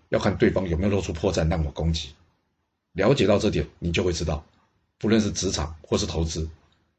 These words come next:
很多时候啊，与其先说先赢啊，或者说没有准备好就做决定啊，还不如事缓则圆。先确定好自己来到公司的真正目的啊，然后依照目标达成需要条件，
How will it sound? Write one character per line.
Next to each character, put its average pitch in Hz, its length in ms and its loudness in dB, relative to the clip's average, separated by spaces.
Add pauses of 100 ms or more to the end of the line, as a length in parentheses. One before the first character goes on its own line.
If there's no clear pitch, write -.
很 82 240 2
多 110 160 4
时 110 160 0
候 87 180 2
啊， 71 100 -8 (180)
与 98 80 -4
其 87 220 -4
先 113 260 2
说 104 240 0
先 95 240 -2
赢 73 160 -2
啊， 69 100 -10 (280)
或 123 100 2
者 107 80 2
说 110 140 4
没 104 120 2
有 117 80 4
准 82 160 0
备 104 120 4
好 71 200 -4
就 - 160 0
做 85 200 -2
决 78 180 -4
定 78 160 -2
啊， - 100 -10 (460)
还 - 140 -2
不 85 100 0
如 85 120 0
事 87 260 0
缓 78 220 -4
则 78 180 -4
圆。 69 200 -4 (600)
先 131 340 2
确 117 140 4
定 107 140 6
好 78 180 -4
自 - 140 -6
己 92 80 0
来 82 100 4
到 95 100 2
公 92 160 -4
司 90 120 -4
的 85 80 0
真 98 160 -2
正 90 160 -2
目 87 100 0
的 80 180 -2
啊， - 140 -8 (420)
然 85 160 -4
后 80 220 2 (220)
依 98 160 -2
照 92 240 2
目 90 180 -2
标 90 180 2
达 80 200 0
成 80 160 -2
需 92 160 -2
要 87 80 2
条 76 180 -2
件， 76 180 -4